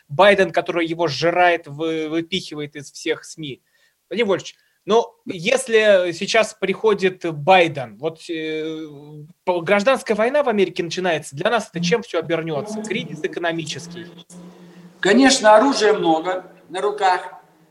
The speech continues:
Speaker 2: Последние месяцы купили ещё больше. Обозлённость страшная. Это везде. Это в первую очередь коронавирус.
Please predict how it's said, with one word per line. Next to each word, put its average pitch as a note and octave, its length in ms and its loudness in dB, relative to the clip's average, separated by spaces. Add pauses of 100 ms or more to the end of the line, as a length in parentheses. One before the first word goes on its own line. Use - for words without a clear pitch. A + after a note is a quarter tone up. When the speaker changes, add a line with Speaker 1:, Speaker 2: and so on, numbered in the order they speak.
(160)
Speaker 2:
Последние G3 640 -6
месяцы G#3+ 420 -4
купили F#3 440 -2
ещё F3 340 -2
больше. - 560 -2 (420)
Обозлённость B3+ 760 2
страшная. - 720 0 (380)
Это A3 220 -2
везде. B3+ 680 -4 (260)
Это G#3+ 260 -2
в - 120 -6
первую A#3 280 -2
очередь A#3 340 -2
коронавирус. A#3 760 2